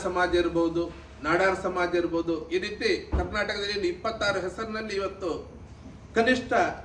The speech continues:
ಇಪ್ಪತ್ತೈದರಿಂದ ಮೂವತ್ತು ಲಕ್ಷದಷ್ಟು ದೊಡ್ಡ ಜನಸಂಖ್ಯೆ ಉಳ್ಳಂತಹ ಹಿಂದೂ ಸಮಾಜ ಒಳಗಿನ ಬಹುಶಃ ಒಂದು ಐದನೇ, ಆರನೇ ಸ್ಥಾನದಲ್ಲಿ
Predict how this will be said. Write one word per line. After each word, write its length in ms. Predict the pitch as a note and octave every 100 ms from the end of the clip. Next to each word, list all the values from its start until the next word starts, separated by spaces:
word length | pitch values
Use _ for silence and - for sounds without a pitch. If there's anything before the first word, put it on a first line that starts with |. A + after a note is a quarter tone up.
| - -
ಇಪ್ಪತ್ತೈದರಿಂದ 640 | F3 - A#3 A3 G#3 G3+ G3
ಮೂವತ್ತು 420 | G3 A3+ A#3 A3+
ಲಕ್ಷದಷ್ಟು 580 | G3+ G#3 F#3+ F3+ F3+ D#3+
ದೊಡ್ಡ 220 | G#3+ B3
ಜನಸಂಖ್ಯೆ 540 | A3 G#3 G3 F3 E3+
ಉಳ್ಳಂತಹ 720 | F3 E3 D3+ D3 C#3+ C#3 A#2 - - - -
ಹಿಂದೂ 380 | E3+ G3 A3 G#3+
ಸಮಾಜ 260 | G3+ G3+ G#3 G#3 G3
ಒಳಗಿನ 340 | G3 F#3+ G3
ಬಹುಶಃ 420 | F#3 E3 F3+ F3+ G3 E3 - - - -
ಒಂದು 500 | F#3 F#3+ F3+ D3+ -
ಐದನೇ, 300 | F#3 F#3+ G3
ಆರನೇ 360 | F3+ F3+ F#3+ G3+
ಸ್ಥಾನದಲ್ಲಿ 720 | - F#3+ F#3 F#3 F#3 F3+ D#3